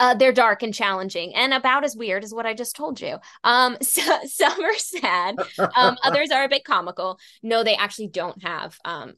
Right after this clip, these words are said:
Speaker 1: spontaneous babies because I don't usually write a lot of <laughs> sci-fi. Um, but usually they actually,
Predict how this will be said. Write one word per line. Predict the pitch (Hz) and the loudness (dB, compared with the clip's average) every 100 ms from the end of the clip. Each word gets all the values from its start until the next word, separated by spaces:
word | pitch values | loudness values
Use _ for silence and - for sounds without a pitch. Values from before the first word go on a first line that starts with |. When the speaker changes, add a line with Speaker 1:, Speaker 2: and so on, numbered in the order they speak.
| - | -18
Speaker 1:
spontaneous | - 175 160 175 165 175 | -10 -8 -8 -10 -10 -10
babies | 147 - 190 | -10 -10 -12
because | - 233 | -8 -2
I | 247 | 0
don't | 247 - | 0 -2
usually | 247 254 285 | -4 0 0
write | 220 196 | 2 0
a | 196 | 0
lot | 247 285 | 0 0
of | |
<laughs> | - | 0
sci-fi. | 302 339 254 - 247 220 - - - - - - | 0 0 -2 -4 -4 -4 -4 -8 -10 -16 -18 -4
Um, | 240 233 220 196 _ _ _ _ _ _ | 0 0 -2 -12 _ _ _ _ _ _
but | 202 208 - | -4 -4 -2
usually | 226 269 233 202 | -4 -4 -4 -4
they | 170 170 | -4 -6
actually, | 175 185 185 180 | -8 -8 -8 -10